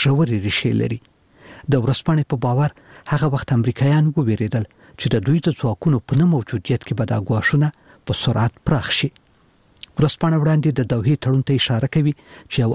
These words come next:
اصلي ټکی یې دا دی چې د امریکایي ځواکونو تر وتلو وروسته به د افغانستان واکمنان کله هم جهادي ډلو ته چې پر لویدیځ له دې ځایه برید کوي، ځای نه ورکوي.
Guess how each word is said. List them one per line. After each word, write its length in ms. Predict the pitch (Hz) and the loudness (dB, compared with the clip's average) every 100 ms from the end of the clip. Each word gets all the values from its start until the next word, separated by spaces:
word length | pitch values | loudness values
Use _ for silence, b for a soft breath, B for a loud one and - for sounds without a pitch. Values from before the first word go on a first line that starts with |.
| - | -2
اصلي 240 | - 175 - | -2 -2 0
ټکی 200 | 131 127 117 | 0 0 -2
یې 60 | 95 | 0
دا 80 | 135 175 | 0 0
دی 80 | 175 B B - | -2 B B -6
چې 60 | - | -4
د 20 | 127 | 0
امریکایي 340 | 120 117 131 165 - | 0 0 2 0 0
ځواکونو 360 | 156 - 160 131 | -2 0 0 2
تر 100 | 139 113 | -2 -2
وتلو 260 | - 127 113 | -2 0 0
وروسته 280 | 135 120 - | 0 -2 -2
به 60 | 151 127 | -2 -2
د 20 | 113 | -2
افغانستان 500 | 117 107 - 107 104 | 0 0 0 0 0
واکمنان 480 | 104 - 117 156 B B B B - | -2 0 2 2 B B B B 0
کله 180 | 170 156 | 2 2
هم 80 | 123 - | 0 0
جهادي 320 | 113 110 135 170 | 0 0 0 0
ډلو 180 | 156 156 | 0 0
ته 60 | 151 B B B - | -2 B B B -10
چې 60 | - | -4
پر 100 | 135 101 | -2 -2
لویدیځ 380 | 98 113 135 160 127 | 0 0 2 0 0
له 60 | 107 | 0
دې 80 | 139 - | 0 0
ځایه 220 | 120 104 92 | 0 -2 -2
برید 180 | 156 - | -4 0
کوي، 200 | 151 131 - 139 - | 0 0 -2 -2 0
ځای 140 | 131 98 | 0 0
نه 80 | 107 | -4
ورکوي. 340 | 107 - 120 | -4 -4 -4